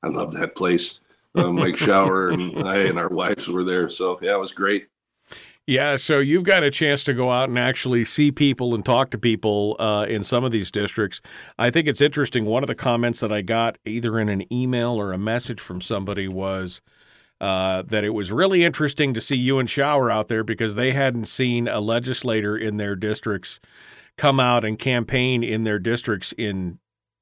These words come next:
Speaker 2: years. <laughs> They said, a couple of them were like, "We haven't seen anybody in a long time."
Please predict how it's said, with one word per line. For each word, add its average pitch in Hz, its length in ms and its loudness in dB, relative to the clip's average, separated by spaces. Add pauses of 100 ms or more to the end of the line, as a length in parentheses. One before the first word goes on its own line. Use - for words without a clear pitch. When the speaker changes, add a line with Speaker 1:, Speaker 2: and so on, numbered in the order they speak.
(180)
Speaker 2:
years. 113 720 0
<laughs> 90 100 -8
They 143 160 4
said, 113 360 -2
a - 60 -16
couple 127 320 2
of 110 80 0
them 104 100 -8
were 110 100 0
like, 107 280 0
"We 139 80 6
haven't 135 160 4
seen 131 140 -2
anybody 117 340 0
in 107 40 -4
a 104 60 -4
long 117 320 -2
time." 120 380 -2